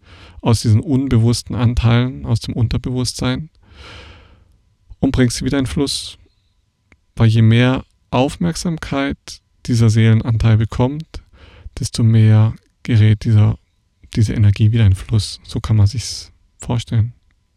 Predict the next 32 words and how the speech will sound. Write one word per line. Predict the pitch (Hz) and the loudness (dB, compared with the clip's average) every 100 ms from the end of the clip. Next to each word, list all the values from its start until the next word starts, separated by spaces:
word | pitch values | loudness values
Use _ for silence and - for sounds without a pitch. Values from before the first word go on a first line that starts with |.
| _ _ _ - | _ _ _ -12
Und | - 117 113 113 113 113 - - | 0 4 6 6 4 2 -2 -8
gerade | - 113 123 135 | 0 2 2 0
eben | 135 117 | 0 -2
dieses | 117 117 107 | 0 -2 -2
Tool | - 123 120 | -2 0 2
der | 117 107 | 2 0
Tiefenmeditation | - - 120 117 110 110 - - 110 107 113 | -2 -2 -2 -2 -2 -4 -4 0 2 4 2
hilft | 107 110 104 | 2 2 2
den | - 101 | 2 4
meisten | 110 107 - | 4 0 0
Menschen | 113 104 113 | 0 0 -2
sehr | 117 107 | 0 0
gut | 120 107 - - - - | 2 0 0 -10 -20 -14
zu | - | -8
verstehen | - 120 - 110 110 113 | 0 0 2 2 4 4
und | 113 101 | 2 0
zu | 123 | -2
erkennen, | 113 - 117 110 | -4 0 2 4
welche | 110 - | 2 0
Bereiche | - 117 113 110 - | -2 0 2 2 0
im | 123 117 | -4 -2
Unterbewusstsein | 117 123 117 113 107 - 110 101 101 - - - - - | -2 -2 0 0 0 -2 2 2 0 -6 -20 -20 -18 -10
dann | - 113 | -2 0
auch | 117 101 - | 2 2 0
bearbeitet | - 113 113 110 127 - | -2 0 2 0 -2 0
werden | 107 104 | 0 2
sollen | 101 107 101 104 | 2 2 4 2
oder | 117 107 | 0 2
wollen. | 104 104 101 101 - _ - - - - _ - | 4 4 4 2 -6 _ -20 -20 -20 -20 _ -4
Weil | 110 107 104 110 - _ _ _ - | 2 4 4 2 -4 _ _ _ -6
der | 170 | -4
Körper | - 262 175 - 277 - | 0 0 0 -2 -2 -4